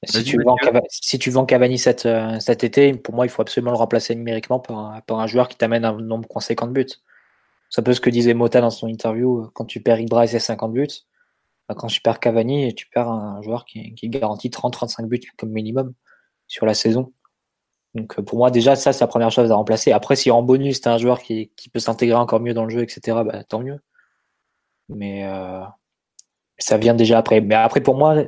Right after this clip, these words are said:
Speaker 1: enfin, ce que je préférais, ce serait de, de garder Cavani et de prendre son remplaçant, euh, de prendre en remplaçant un joueur qui, euh, qui serait capable de, un joueur plus jeune, évidemment, hein, qui serait capable de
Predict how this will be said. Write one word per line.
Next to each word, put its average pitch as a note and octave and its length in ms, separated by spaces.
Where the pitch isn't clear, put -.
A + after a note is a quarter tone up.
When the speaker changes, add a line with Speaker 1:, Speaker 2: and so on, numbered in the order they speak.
Speaker 1:
enfin, G#2 380
ce - 160
que B2 120
je - 40
préférais, A#2+ 400
ce A#2+ 140
serait A#2 180
de, G#2+ 260
de A2 100
garder A2 280
Cavani A#2 340
et C3 60
de A#2 60
prendre A#2+ 200
son - 120
remplaçant, A#2 680
euh, G#2 120
de - 40
prendre A#2+ 240
en A#2 80
remplaçant A2+ 540
un G#2+ 80
joueur A2+ 300
qui, G#2 280
euh, G2+ 80
qui - 80
serait - 160
capable A2+ 280
de, A2+ 80
un G#2 160
joueur A2 200
plus A#2 120
jeune, C3 180
évidemment, A2+ 380
hein, A#2 40
qui - 80
serait - 140
capable G#2+ 260
de G#2 160